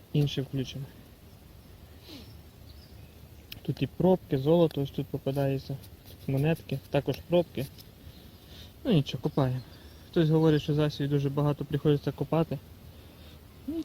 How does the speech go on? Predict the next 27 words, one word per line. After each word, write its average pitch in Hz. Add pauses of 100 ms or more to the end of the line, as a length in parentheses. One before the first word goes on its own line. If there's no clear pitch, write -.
та 247
мені 202
здається, 165
що 156
з 143 (540)
кожною 147
М 135
Д-хою 139 (640)
даже 135
сумнівний 143
сигнал. 147 (1300)
Всі 143
копають, 127
тому 131
що -
все -
може 123
бути. 123 (2500)
Так 190
що 170
так -
от. - (380)
Ну 202
що 165
ж, 151
далі 196
шукаємо. 135